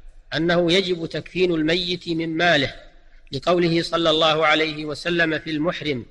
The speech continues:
الذي وقصته راحلته: "كفنوه في ثوبيه"، ويكون تكفينه مقدما على الدين والوصية والإرث، لأن سترته واجبة في الحياة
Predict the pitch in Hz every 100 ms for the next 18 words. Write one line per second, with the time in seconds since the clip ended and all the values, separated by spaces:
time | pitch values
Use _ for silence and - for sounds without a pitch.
0 | - 170 160 156 160 156 160 - 185 -
1 | 160 160 147 165 160 160 151 156 147 -
2 | _ - 190 190 - 180 175 175 147 -
3 | 143 147 147 156 147 - - - _ -
4 | - - 151 175 208 208 185 185 - 190
5 | 196 180 170 170 160 180 165 165 160 143
6 | 160 151 139 175 165 156 156 151 147 180
7 | 190 202 196 185 170 180 135 - - _
8 | _ _ _ 139 170 185 175 160 143 -
9 | 170 - 180 185 175 156 147 175 180 180
10 | 165 - 156 160 - 151 170 180